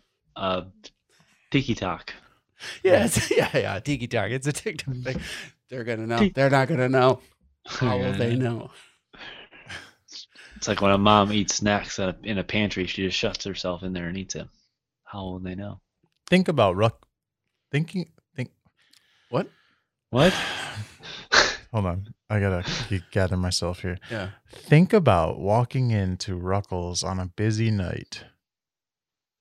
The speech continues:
Speaker 2: Okay.
Speaker 1: A
Speaker 3: Picture it.
Speaker 1: Halloween night.
Speaker 3: Picture
Speaker 2: Okay.
Speaker 3: it. Think
Speaker 2: Okay.
Speaker 3: of the people there.
Speaker 2: Yeah.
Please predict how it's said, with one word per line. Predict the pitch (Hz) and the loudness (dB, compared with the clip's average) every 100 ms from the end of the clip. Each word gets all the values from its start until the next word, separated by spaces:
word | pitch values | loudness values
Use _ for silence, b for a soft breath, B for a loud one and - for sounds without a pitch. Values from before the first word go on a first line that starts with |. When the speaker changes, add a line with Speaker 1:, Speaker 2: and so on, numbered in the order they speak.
| - | -6
Speaker 2:
Okay. | 110 123 | -4 -2
Speaker 1:
A | 123 113 | 4 4
Speaker 3:
Picture | |
it. | |
Speaker 1:
Halloween | 110 143 170 160 160 | 8 8 8 6 4
night. | 120 90 92 - | 2 0 -4 -8
Speaker 3:
Picture | - 110 110 95 | 0 0 0 -2
Speaker 2:
Okay. | 90 | -4
Speaker 3:
it. | - 104 | -6 -10
Think | - 117 | 0 2
Speaker 2:
Okay. | 139 | 4
Speaker 3:
of | 131 | 2
the | |
people | - 117 101 95 | 2 0 0 -2
there. | 90 87 - _ _ _ _ _ _ _ _ | -2 -4 -8 _ _ _ _ _ _ _ _
Speaker 2:
Yeah. | 104 113 | -2 -2